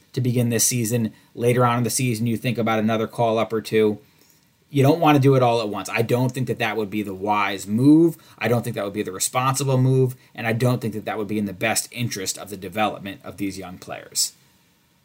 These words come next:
All right, let's move on to our next question,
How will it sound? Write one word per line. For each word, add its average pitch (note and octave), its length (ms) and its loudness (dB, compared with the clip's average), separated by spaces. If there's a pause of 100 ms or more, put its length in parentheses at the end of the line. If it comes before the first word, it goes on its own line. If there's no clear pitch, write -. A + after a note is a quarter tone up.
(360)
All B2+ 140 4
right, F2 260 2 (340)
let's C3+ 200 0
move D#3+ 160 6
on C#3 180 6
to C3 100 0
our G#2 120 2
next D3+ 260 2
question, G3 580 0